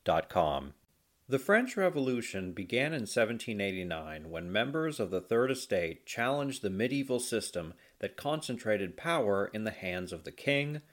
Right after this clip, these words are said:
nobility, and clergy, based on the claim that the ninety-five percent of common people should have a role in government. These initial protests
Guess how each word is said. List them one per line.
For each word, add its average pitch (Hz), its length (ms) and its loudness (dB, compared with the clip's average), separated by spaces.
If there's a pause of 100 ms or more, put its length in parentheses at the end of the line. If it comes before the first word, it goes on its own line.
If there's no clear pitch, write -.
(240)
nobility, 95 760 2 (120)
and - 220 -10
clergy, 110 680 2 (320)
based 165 320 4
on 165 140 2
the 165 60 -2
claim 98 640 2
that 92 160 -4
the 95 100 -2
ninety-five 120 720 0
percent 95 340 -2
of 87 120 -6
common 156 380 0
people 101 520 2 (180)
should 151 300 2
have 156 220 0
a 156 60 6
role 82 460 4
in 87 200 -8
government. 82 560 -2 (600)
These 214 280 2
initial 151 420 2
protests 104 840 2